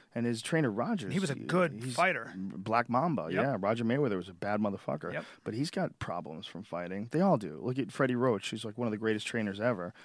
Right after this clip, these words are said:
Speaker 1: who used to be, uh, a really tough fighter. He's got problems, too. He's got Parkinson's, uh,
Speaker 2: Syndrome,
Speaker 1: trauma-related
Speaker 2: yeah.
Speaker 1: Parkinson's.
Speaker 2: Yeah.
Speaker 1: Everybody pays, man. There's no free rides. And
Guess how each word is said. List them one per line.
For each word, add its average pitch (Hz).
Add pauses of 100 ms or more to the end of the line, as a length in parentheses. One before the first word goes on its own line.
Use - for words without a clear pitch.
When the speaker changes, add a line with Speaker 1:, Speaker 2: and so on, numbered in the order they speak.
(240)
Speaker 1:
who 123
used 120
to -
be, 110
uh, 95
a -
really 131
tough 120
fighter. 135 (360)
He's 107
got 127
problems, 127
too. 180
He's 110
got 110 (200)
Parkinson's, 127
uh, -
Speaker 2:
Syndrome, 147
Speaker 1:
trauma-related 131
Speaker 2:
yeah. -
Speaker 1:
Parkinson's. - (260)
Speaker 2:
Yeah. - (540)
Speaker 1:
Everybody 131
pays, 101
man. 87
There's 98
no 139
free 131
rides. 107
And 98